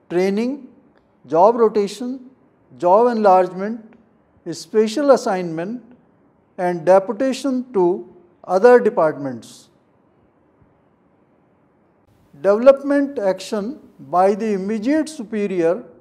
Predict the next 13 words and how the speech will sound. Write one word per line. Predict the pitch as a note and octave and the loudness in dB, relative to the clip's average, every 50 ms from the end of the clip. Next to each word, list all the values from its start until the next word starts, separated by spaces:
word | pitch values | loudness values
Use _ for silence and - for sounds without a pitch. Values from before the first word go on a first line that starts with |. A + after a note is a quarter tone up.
| _ _ _ _ - | _ _ _ _ -10
include | F3 F3 F3+ F3 - G3+ G3+ G#3 A3 A#3+ C4 B3 - - - - _ _ _ _ _ | -10 -8 -8 -10 -8 -4 -2 0 0 0 -2 -4 -8 -14 -20 -20 _ _ _ _ _
involvement, | F#3 E3+ E3 E3+ E3 F3+ F#3 F#3+ G3 G#3 G3+ G#3+ B3+ C#4 D4+ - - - _ _ _ _ _ _ _ _ _ _ _ D3 | -12 -10 -8 -2 2 4 6 6 6 4 0 -2 -4 -6 -8 -10 -16 -20 _ _ _ _ _ _ _ _ _ _ _ -4
delegation, | D#3 E3+ F3 F#3+ G#3+ G#3+ A3+ A#3 A#3+ A3+ A#3 - C4 C4 C#4 C#4 - - _ _ _ _ _ _ _ _ _ _ _ | -2 0 0 0 0 0 -2 -4 -4 -6 -8 -10 -10 -10 -10 -14 -16 -20 _ _ _ _ _ _ _ _ _ _ _
counseling | F3+ F3 F#3+ G3+ A3 G#3+ G#3+ - B3 B3+ C#4 C#4 C#4 | -2 0 0 0 -2 -4 -6 -6 -4 -2 -2 -2 -2
and | C4+ A#3 A3 G#3 G#3+ | -4 -4 -4 -4 0
coaching, | A3 G3+ G#3 G#3 G#3 C#4 C4+ C#4 D4+ D4 - - _ _ _ _ _ _ _ _ _ _ _ - | 0 0 0 0 -2 -8 -8 -8 -8 -12 -16 -20 _ _ _ _ _ _ _ _ _ _ _ -10
development | C#3+ D#3+ F3+ F#3+ A3 A#3+ C4+ C4+ C4+ C4+ C4 A#3+ A3 | -2 0 2 2 6 6 4 4 4 0 -4 -2 0
actions | A3+ G#3 G3 G3+ - - B3 A3+ G#3+ | 0 0 0 -2 -6 -10 -10 -10 -10
by | A3 F3 F3 E3+ E3 E3+ | -8 -4 -2 -2 -2 -2
the | E3 F#3 F3 | -2 -4 -4
employee, | E3 D#3 - - E3 D#3 D#3+ F3 G3 A3+ B3+ - - - _ _ _ _ _ _ _ _ _ _ _ _ _ - | -4 -6 -8 -6 -2 -2 0 0 -2 -4 -6 -12 -18 -20 _ _ _ _ _ _ _ _ _ _ _ _ _ -16
knowledge | B2 B2+ C#3 D#3 E3 F#3 G3 G#3+ B3+ C4+ A3+ | -14 -8 -2 2 2 2 2 2 0 0 2
upgrading | B3+ A3 E3+ E3 F3+ F3+ F#3 F3 E3 E3+ F3+ G#3 A#3+ B3 | 0 0 0 -2 -2 0 0 0 -2 -4 -8 -8 -10 -14